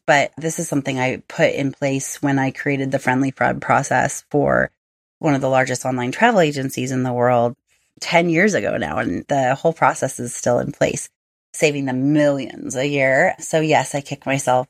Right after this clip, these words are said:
when I think about it that I didn't negotiate a percentage on that, but it was a straight full-time commitment for a project for twelve months or eleven months, ten or eleven months. It was just under a year. I didn't get that option,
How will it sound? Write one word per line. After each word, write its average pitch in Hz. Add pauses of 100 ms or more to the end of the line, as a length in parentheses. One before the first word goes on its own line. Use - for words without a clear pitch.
(160)
when 131
I 131
think 131
about 117
it 123
that 123
I 123
didn't 120 (240)
negotiate 160
a 143
percentage 151
on 127
that, 117
but 170 (420)
it 135
was 139
a 131
straight 147
full-time 135
commitment 143
for 127
a 120
project 120
for 113
twelve 110
months -
or 147
eleven 170
months, 294
ten 202
or 202
eleven 196
months. 226
It 156
was 147
just -
under 180
a 180
year. 190
I 202
didn't 214
get 165
that 147
option, 131